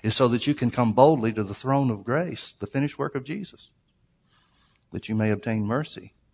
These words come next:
and find help in time of need.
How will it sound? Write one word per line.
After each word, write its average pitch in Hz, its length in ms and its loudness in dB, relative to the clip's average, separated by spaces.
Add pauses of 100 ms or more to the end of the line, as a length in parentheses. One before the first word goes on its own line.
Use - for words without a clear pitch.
(320)
and - 140 -8
find 110 300 2
help 127 280 0 (960)
in - 140 -8
time 113 280 -2
of 104 120 -10
need. 95 220 -14